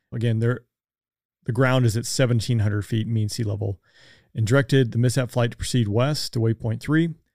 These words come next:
The initial approach fix located fifteen nautical miles southeast of the field on final.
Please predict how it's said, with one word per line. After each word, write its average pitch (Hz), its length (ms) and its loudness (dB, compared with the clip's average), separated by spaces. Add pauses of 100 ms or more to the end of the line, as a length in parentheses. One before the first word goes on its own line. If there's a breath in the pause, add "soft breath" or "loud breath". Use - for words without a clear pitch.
(560)
The 117 160 0
initial 117 580 0
approach - 320 -2
fix 120 220 -6
located 117 400 0
fifteen 127 340 -2
nautical 113 280 0
miles 104 180 -2
southeast 117 520 -2
of 123 60 -2
the 107 100 -6
field 113 340 0 (280)
on 104 160 -6
final. 123 480 -10